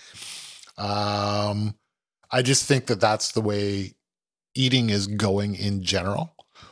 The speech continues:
Whether we're gonna all, all, you know, one day convert over to entirely plant-based diets, I don't necessarily think that's the case. I will be one of the last holdouts for sure that's still eating pork and beef. I love it way too much, but I invest the time to get to know my farmers that are producing that for me,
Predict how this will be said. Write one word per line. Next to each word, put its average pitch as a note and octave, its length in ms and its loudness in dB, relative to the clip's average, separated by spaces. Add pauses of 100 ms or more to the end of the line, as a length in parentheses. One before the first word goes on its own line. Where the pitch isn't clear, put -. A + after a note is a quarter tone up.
(120)
Whether A#2 480 4
we're A2 280 0
gonna A#2+ 240 2
all, A2 500 4
all, G#2+ 420 2
you A#2 100 0
know, G2+ 60 -2
one A2 240 0
day A2+ 160 2
convert A2+ 400 0
over A2 280 0
to G#2+ 200 0
entirely G2+ 380 0
plant-based G#2 520 0
diets, G#2+ 280 0
I C3 80 0
don't C#3+ 220 0
necessarily G2 480 0
think F#2 180 -6
that's F2 280 -4
the F2+ 100 -10
case. - 400 -6 (340)
I A2+ 140 2
will A2 140 2
be A2+ 140 2
one G#2+ 200 0
of G2+ 100 -4
the G2 60 -2
last G2 320 -2
holdouts G2 400 -2
for - 120 -6
sure G#2 280 -2
that's F#2+ 180 -4
still G2+ 260 -2
eating G2 260 -6
pork G#2 280 -4
and F2+ 80 -10
beef. G2+ 380 -8 (280)
I F2 60 -12
love F#2 320 -8
it G#2+ 140 -8
way G#2 160 -10
too - 160 -10
much, G#2+ 340 -8 (680)
but B2+ 140 4
I C3 60 6
invest C3 320 4
the - 60 -10
time B2+ 200 2
to A#2+ 60 2
get A2 160 -2
to A2+ 100 -4
know A2 100 0
my G#2 120 -2
farmers G2 400 -2
that F#2+ 100 -2
are F#2 60 -6
producing F#2 480 -6
that - 180 -10
for C#2+ 140 -8
me, C2 80 -18